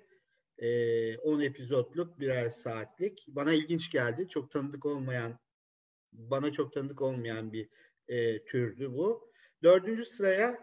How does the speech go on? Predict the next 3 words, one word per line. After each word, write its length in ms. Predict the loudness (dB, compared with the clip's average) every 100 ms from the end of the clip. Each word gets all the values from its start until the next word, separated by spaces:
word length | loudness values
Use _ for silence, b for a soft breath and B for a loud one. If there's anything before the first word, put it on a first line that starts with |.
| -4 4
e, 380 | 6 6 4 0 -4 -10 -8
Kulüp 480 | 4 4 4 -10 _ _ -4
Türkiye'den. 680 | -2 2 2 2 0 -2